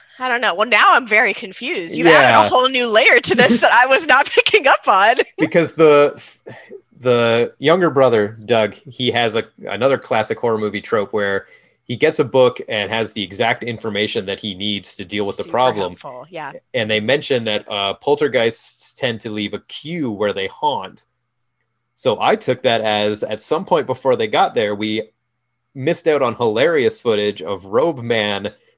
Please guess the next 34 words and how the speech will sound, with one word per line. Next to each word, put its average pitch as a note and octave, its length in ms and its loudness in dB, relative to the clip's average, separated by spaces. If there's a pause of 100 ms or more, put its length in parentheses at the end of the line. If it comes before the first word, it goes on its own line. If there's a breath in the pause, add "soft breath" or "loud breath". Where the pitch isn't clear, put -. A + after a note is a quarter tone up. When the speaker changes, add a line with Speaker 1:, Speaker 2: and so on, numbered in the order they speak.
(180)
Speaker 1:
Oh, B3+ 80 4
did - 100 2
Speaker 2:
standing, - 220 4 (240)
Speaker 1:
we? - 60 -12 (100)
Speaker 2:
<laughs> - 60 -20
standing E3 380 0
in D#3+ 60 0
the D3 80 0
room D3 240 0
going, B2 340 0 (380 soft breath)
"Uh, F#3 1300 -2 (600 loud breath)
eh," C4+ 220 2
Speaker 1:
He's F#4 160 -4
Speaker 2:
and C4+ 80 -2
Speaker 1:
just - 20 2
Speaker 2:
then C#4 140 4
Speaker 1:
there C#4 160 6
with, C#4 100 0
like, C4+ 80 6
a - 40 6
Speaker 2:
scurrying D3 200 4
Speaker 1:
big C#3+ 140 2
Speaker 2:
back. A3+ 120 4
Speaker 1:
marker. B3 460 4
<laughs> - 20 4
Yeah, E4 200 8 (120)
Speaker 2:
Yeah. - 60 0
Speaker 1:
just - 540 0
putting G#4+ 220 4
cues C#4+ 380 -2
all C#4+ 200 4
over D4 180 4
the F4+ 260 0
wall. C#4 420 4